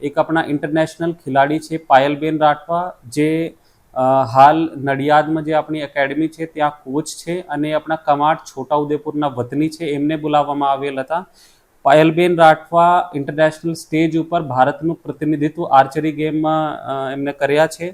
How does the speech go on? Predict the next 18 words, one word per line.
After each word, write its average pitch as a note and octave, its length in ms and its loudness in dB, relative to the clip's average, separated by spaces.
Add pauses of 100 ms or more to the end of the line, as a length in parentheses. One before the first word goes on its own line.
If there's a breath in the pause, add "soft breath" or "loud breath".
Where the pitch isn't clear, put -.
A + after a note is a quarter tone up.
(460)
તો D#3+ 280 0
એમને F3 480 0
આ, D3+ 260 4
અ, C3 460 -14 (280)
યુથ્સ D3+ 520 0
જે D#3+ 100 0
આપણા D#3+ 260 0
આજે D3+ 220 0
હાજર C3+ 320 0
રહ્યા C#3 260 0
હતા, D#3+ 260 -2 (100)
એમને D#3 520 -4 (120)
મોટિવેટ C#3 580 -4 (420)
પાયલબેન D3 440 0
દ્વારા D3+ 200 0
કરવામાં D3+ 420 -4
આવેલ D3+ 240 -4
હતા. E3+ 240 -10